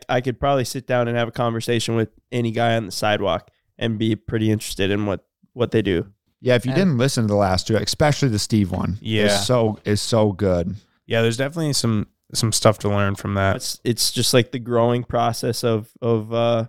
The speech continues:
Speaker 1: continuing to get other guests. But I don't know. I, I think people really like just listening to us sit down and chop it up because it's like,
Speaker 2: Mm-hmm.
Speaker 1: I don't know, anyone
Speaker 2: We
Speaker 1: can
Speaker 2: have
Speaker 1: be
Speaker 2: fun.
Speaker 1: entertained by it.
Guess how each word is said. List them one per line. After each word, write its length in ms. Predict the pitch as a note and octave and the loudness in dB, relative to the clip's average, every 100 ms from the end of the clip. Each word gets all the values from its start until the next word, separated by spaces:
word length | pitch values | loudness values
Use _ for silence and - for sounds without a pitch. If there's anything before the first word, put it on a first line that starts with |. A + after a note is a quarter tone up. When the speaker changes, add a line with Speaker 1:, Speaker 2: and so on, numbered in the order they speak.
| _ - - | _ -20 -10
Speaker 1:
continuing 520 | C3+ A#2 B2 A2+ A2+ | -6 -2 -2 0 -2
to 120 | - A2 | -4 -4
get 220 | A2+ G2+ | -2 -2
other 200 | A#2+ A#2 | -2 -2
guests. 340 | A2 G2+ G#2+ - | -2 0 0 0
But 260 | G#2+ - - _ _ - | -2 -2 -4 _ _ -2
I 40 | |
don't 100 | D3+ | 0
know. 60 | C3+ | 2
I, 140 | B2+ C3 | 2 2
I 80 | C3+ | -2
think 400 | C#3 E3 D#3 _ | 0 -4 -4 _
people 480 | D3+ C#3 D3 B2+ A#2 _ | -4 0 2 2 -2 _
really 300 | C3 C3+ B2+ | 0 4 4
like 340 | A#2+ A#2+ - - - - - _ _ _ - | 2 -2 -4 -20 -20 -20 -20 _ _ _ 0
just 240 | B2 A#2 | 0 2
listening 340 | B2 - A#2 G#2 | 0 2 -2 -2
to 120 | A#2 | 0
us 160 | A2+ - | 0 0
sit 300 | - B2 G#2 | 0 -2 0
down 220 | A2+ A#2 | -2 -2
and 100 | A2 | -4
chop 300 | - A2+ - | 0 0 0
it 80 | A2 | 0
up 180 | A#2+ - | -2 -2
because 240 | - A#2 | -4 -2
it's 200 | A#2+ - | 0 -2
like, 340 | A#2+ A2+ - - _ _ B2 | 2 2 0 -16 _ _ -8
Speaker 2:
Mm-hmm. 200 | G2+ A2+ B2+ | -4 -6 -2
Speaker 1:
I 80 | G#2 | 0
don't 100 | F#2+ | 2
know, 200 | G2+ - _ - | 0 -4 _ 0
anyone 280 | B2+ A#2 | 0 0
Speaker 2:
We 60 | A2 | 0
Speaker 1:
can 100 | G2 | 0
Speaker 2:
have 100 | G#2 | 0
Speaker 1:
be 60 | A2 | 2
Speaker 2:
fun. 120 | C3+ | 0
Speaker 1:
entertained 460 | A2 A2 G2+ G#2 G2+ | 0 -4 -2 -2 0
by 180 | F#2+ | 2
it. 100 | F#2+ | 0